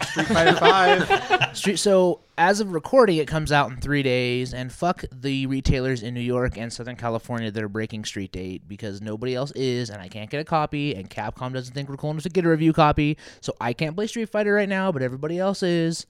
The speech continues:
Speaker 1: Wait, wait, back up to why fuck those particular
Speaker 2: Because they're
Speaker 1: cities?
Speaker 2: selling them.
Speaker 1: Or,
Speaker 2: Like,
Speaker 1: oh,
Speaker 2: there,
Speaker 1: they're already on the
Speaker 2: there are
Speaker 1: shelves?
Speaker 2: retailers in Southern California and New York that are
Speaker 1: They're
Speaker 2: just
Speaker 1: just
Speaker 2: selling
Speaker 1: like,
Speaker 2: the
Speaker 1: "Fuck
Speaker 2: game.
Speaker 1: it."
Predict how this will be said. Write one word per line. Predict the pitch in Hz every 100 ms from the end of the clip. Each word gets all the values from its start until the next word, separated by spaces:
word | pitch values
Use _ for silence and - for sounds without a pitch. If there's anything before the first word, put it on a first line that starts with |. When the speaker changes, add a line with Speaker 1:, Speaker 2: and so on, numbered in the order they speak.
| -
Speaker 1:
Wait, | 127
wait, | 120 113 98
back | 107 131
up | 143 127
to | -
why | 117 113 135
fuck | - 156
those | - 151 147
particular | - 151 160 - 151
Speaker 2:
Because | 151 208 180
they're | 165 175
Speaker 1:
cities? | -
Speaker 2:
selling | 196 190 151
them. | 123 120 - - -
Speaker 1:
Or, | 151
Speaker 2:
Like, | 139
Speaker 1:
oh, |
Speaker 2:
there, | 127
Speaker 1:
they're | 120
already | 127 131 123
on | 117
the | 117
Speaker 2:
there | 185
are |
Speaker 1:
shelves? | 175
Speaker 2:
retailers | 180 185 180 165 156 147
in | 147
Southern | 147 147
California | 143 135 131 139 131
and | 123
New |
York | 123 127
that | 127
are |
Speaker 1:
They're | 120
Speaker 2:
just | 117
Speaker 1:
just | 113
Speaker 2:
selling | 123 120
Speaker 1:
like, | 120
Speaker 2:
the | 117
Speaker 1:
"Fuck |
Speaker 2:
game. | 123 120
Speaker 1:
it." | 113